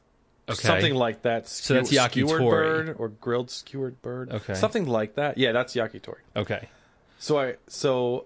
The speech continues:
Speaker 2: <laughs> um, I realize this isn't helping unless you can think of any skewer, th-, anything related to skewers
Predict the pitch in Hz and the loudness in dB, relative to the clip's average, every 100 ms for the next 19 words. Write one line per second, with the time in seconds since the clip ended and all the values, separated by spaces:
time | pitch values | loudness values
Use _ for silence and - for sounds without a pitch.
0 | - 143 170 175 139 - - - - - | -4 0 0 0 -4 -6 -14 -16 -16 -16
1 | - - - - - _ - 120 120 139 | -12 -12 -14 -20 -20 _ -6 -2 0 0
2 | 156 180 - 156 160 139 - 202 202 107 | 0 -4 -6 -6 -6 -8 -2 -2 0 -4
3 | 104 _ - 123 131 131 131 123 - 139 | -6 _ -8 -2 -2 -2 -6 -6 -4 -4
4 | 165 143 123 - - - 143 170 180 - | 0 0 -2 -2 -6 -6 -2 -2 -2 -4
5 | 151 123 156 175 165 131 127 120 110 - | -6 -2 -4 -2 -2 0 -2 -4 -8 -8
6 | - 127 147 170 - | -4 -2 0 -2 -6